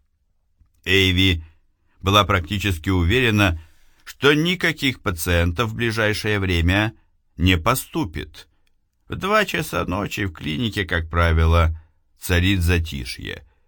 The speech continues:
Но если всё-таки поступит, то пусть за неявку на вызов отвечает Оун, а не она.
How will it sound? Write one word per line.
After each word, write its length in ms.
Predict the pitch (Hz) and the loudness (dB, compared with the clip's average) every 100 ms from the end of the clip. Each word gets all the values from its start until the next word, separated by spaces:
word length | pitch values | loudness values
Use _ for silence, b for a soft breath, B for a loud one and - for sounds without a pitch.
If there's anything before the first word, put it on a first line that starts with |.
| _ _ _ - | _ _ _ -8
Но 120 | 69 | -2
если 300 | 80 80 85 | 0 0 0
всё-таки 480 | 80 85 80 78 80 | 0 0 -2 -4 -4
поступит, 880 | 78 71 - 76 71 90 95 - - _ _ _ _ _ _ | -4 -8 -8 -10 -8 -8 -8 -12 -20 _ _ _ _ _ _
то 160 | - 85 | -2 -2
пусть 320 | 107 175 147 | -4 -6 -4
за 180 | 131 131 | -2 0
неявку 580 | 120 101 98 87 - | 0 2 0 -2 -2
на 180 | 92 87 | 0 2
вызов 340 | 80 85 87 87 | 2 2 0 -2
отвечает 760 | 82 85 80 90 92 98 - _ | -4 -4 -2 0 0 -2 -6 _
Оун, 640 | 123 117 95 110 107 117 - _ _ _ _ _ _ - | -2 2 2 2 0 -2 -4 _ _ _ _ _ _ -2
а 160 | 92 | 2
не 180 | 92 95 | 4 4
она. 560 | 92 92 92 90 90 | 6 4 4 4 2